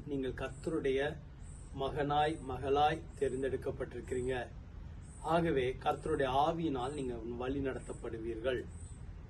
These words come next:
உங்களுக்குள்ளாக வாசம் பண்ணுகிற கர்த்தருடைய பரிசுத்த ஆவியானவர் உங்களுக்கு ஆலோசனைகளை கொடுத்து வழி நடத்துவார்.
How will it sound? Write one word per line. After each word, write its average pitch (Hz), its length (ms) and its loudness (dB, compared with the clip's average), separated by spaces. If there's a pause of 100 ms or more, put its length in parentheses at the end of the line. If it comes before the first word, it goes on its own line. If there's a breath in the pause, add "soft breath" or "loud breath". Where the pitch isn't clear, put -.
(380)
உங்களுக்குள்ளாக 180 920 8
வாசம் 147 380 4
பண்ணுகிற 139 500 2 (220)
கர்த்தருடைய 151 560 0
பரிசுத்த 147 540 -2
ஆவியானவர் 120 720 0 (760)
உங்களுக்கு 135 420 2
ஆலோசனைகளை 135 800 4
கொடுத்து 127 500 2 (360)
வழி 123 200 0
நடத்துவார். 123 640 0